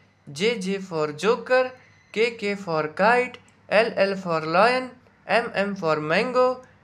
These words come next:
N, N for nest, O, O for owl, P, P for parrot, Q, Q for queen, R, R for rabbit, S, S for sun,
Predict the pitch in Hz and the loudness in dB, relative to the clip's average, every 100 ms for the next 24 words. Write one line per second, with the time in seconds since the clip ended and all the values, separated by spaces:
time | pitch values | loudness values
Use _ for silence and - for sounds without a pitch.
0 | - - 226 226 202 202 190 175 160 160 | -6 0 0 0 -4 -4 -4 0 0 2
1 | 196 254 254 - - _ _ - 214 233 | 2 0 -2 -12 -20 _ _ -6 -2 -2
2 | - 185 190 180 143 139 - 208 247 254 | -2 -2 -2 -4 -6 0 4 4 4 -4
3 | 247 _ _ _ 220 240 226 208 190 185 | -16 _ _ _ -10 -10 -8 -10 -8 -6
4 | 160 147 208 226 247 247 247 _ _ _ | -6 -2 2 4 4 -2 -8 _ _ _
5 | - 240 233 208 214 214 170 165 160 165 | -10 -8 -8 -8 -10 -6 -2 -2 -4 -6
6 | 240 254 254 - _ _ - 170 214 247 | -4 -4 -6 -12 _ _ -2 4 4 2
7 | - 202 196 190 160 156 156 202 214 254 | 0 0 -2 -6 -4 -2 0 0 0 -6
8 | 247 _ _ _ - 240 - - 202 190 | -8 _ _ _ 0 0 0 -4 -4 -6
9 | - 165 165 156 - 254 254 247 | -6 -4 -4 -4 0 0 0 -6